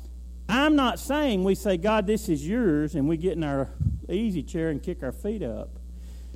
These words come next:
Think about this. If you're, if you have children or grandchildren or you've raised a child, if that child comes to you and says, "Hey, I, I've got this problem,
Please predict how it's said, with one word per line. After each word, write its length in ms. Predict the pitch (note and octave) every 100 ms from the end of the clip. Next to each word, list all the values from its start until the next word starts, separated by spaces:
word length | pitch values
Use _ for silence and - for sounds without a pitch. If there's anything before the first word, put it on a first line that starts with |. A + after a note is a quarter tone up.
| - -
Think 240 | B3+ E4
about 300 | C4 G3+ F#3+
this. 200 | G3+ F3 -
If 180 | E3+ B3
you're, 240 | F4 D#4+ - -
if 180 | F#3+ F3+
you 140 | C#4
have 240 | D4+ C4+ -
children 680 | - C#4 G3 C#3 D3+ A3 - - -
or 180 | E3
grandchildren 960 | E3+ G#3 B3+ B3 - D#3+ D3 E3 B3 A3+ - -
or 160 | F3 F#3
you've 300 | G3 C#4 D#3+
raised 420 | F#3+ C4+ C#4+ -
a 60 | E3
child, 560 | - D3 C#3+ E3+ G3 - - -
if 180 | G#3 -
that 220 | E4+ -
child 320 | C#4+ C4+ -
comes 300 | C4 D4 G3+
to 80 | G#3
you 280 | E3 E3+ F#3
and 140 | E3+
says, 480 | - F#3+ F3 D3+ - - - -
"Hey, 380 | G#3 F#3 B2+ - - - - - - - -
I, 240 | F3+ A#3+ B3
I've 280 | F3+ C#4+ G#3+
got 180 | G3+ -
this 160 | D#3
problem, 640 | - C#4+ C4+ F3+ A2+ G2